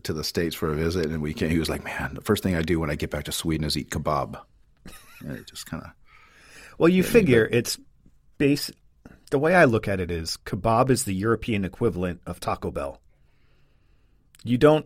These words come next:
Speaker 2: eat
Speaker 1: Yeah.
Speaker 2: it at normal hours for a normal meal. You go
Speaker 1: Right.
Speaker 2: there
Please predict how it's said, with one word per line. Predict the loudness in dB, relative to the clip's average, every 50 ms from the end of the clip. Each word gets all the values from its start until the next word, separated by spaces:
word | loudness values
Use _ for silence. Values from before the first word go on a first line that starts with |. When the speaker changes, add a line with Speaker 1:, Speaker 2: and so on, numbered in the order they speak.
| 0 4
Speaker 2:
eat | 8 8 8 8
Speaker 1:
Yeah. | 6 2
Speaker 2:
it | 0 -2 -2
at | -2 -2 0
normal | 2 2 2 4 4 2 2 2
hours | 2 2 4 4 2 0 -2 -2 -4
for | -6 -2 -2 0 0
a |
normal | 2 0 0 0 0 0 0 0
meal. | 0 0 -2 -2 -4 -6 -8 -12 -20 _ -20 -16
You | -10 -6 -4 -4 -2
go | 0 4 6 6 6
Speaker 1:
Right. | 6 6
Speaker 2:
there | 4 2 0 -2 -4 -6